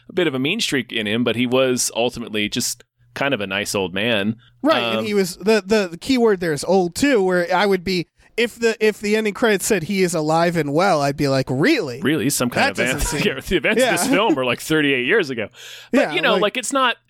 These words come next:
Speaker 1: to learn that the character who was portrayed tragically in the film met a tragic end. That's not out of tone with the movie, is what I'm saying.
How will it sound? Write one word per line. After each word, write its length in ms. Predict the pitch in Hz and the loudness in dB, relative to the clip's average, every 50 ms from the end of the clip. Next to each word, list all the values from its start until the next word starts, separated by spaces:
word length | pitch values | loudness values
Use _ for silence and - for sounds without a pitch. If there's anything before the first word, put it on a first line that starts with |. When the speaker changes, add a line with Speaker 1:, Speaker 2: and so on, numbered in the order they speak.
| _ - - | _ -6 -2
Speaker 1:
to 140 | - 247 | 0 0
learn 360 | 214 208 214 220 220 220 208 185 | 2 2 2 2 2 2 0 0
that 280 | 165 180 175 170 - | 0 0 0 0 -4
the 80 | - 151 | -8 -8
character 600 | - - - 170 185 180 175 - - 165 156 143 | -6 -4 -2 0 2 0 0 0 0 0 0 0
who 140 | 123 156 156 | 2 2 2
was 200 | 147 143 127 - | 2 2 0 -2
portrayed 580 | - - 147 127 - - 156 147 135 127 110 | -4 -4 -4 -2 0 0 0 0 0 -2 -4
tragically 640 | - - 143 131 127 123 107 113 113 - 110 110 107 | -6 -4 -2 0 -2 -2 -4 -6 -8 -6 -4 -4 -2
in 120 | 101 101 | -2 -2
the 60 | 101 95 | -4 -6
film 600 | - - - 135 131 117 110 101 98 98 101 - | -6 -2 0 0 0 0 0 -2 -4 -6 -6 -4
met 320 | 117 120 113 117 113 110 - | 0 2 2 2 2 -2 -4
a 140 | 107 101 98 | -6 -6 -4
tragic 560 | - - - 117 110 101 95 92 90 - - - | -4 -4 -4 -2 -4 -4 -4 -6 -10 -10 -6 -6
end. 340 | 113 110 98 92 87 85 82 | -4 -2 -2 -4 -6 -6 -4
That's 380 | - 107 98 95 - - - | -4 -4 -2 -2 -6 -8 -6
not 280 | 90 110 110 104 101 - | -4 -2 -2 -2 -2 -4
out 140 | 87 92 90 | -6 -6 -6
of 100 | 90 - | -8 -10
tone 240 | - - 95 87 85 | -8 -8 -8 -8 -8
with 120 | 82 - | -10 -10
the 80 | - - | -10 -6
movie, 320 | 87 90 85 76 73 64 | -6 -4 -4 -4 -6 -6
is 120 | 67 - | -6 -6
what 80 | - - | -6 -6
I'm 100 | 82 - | -6 -4
saying. 240 | - - - - - | -6 -6 -6 -8 -14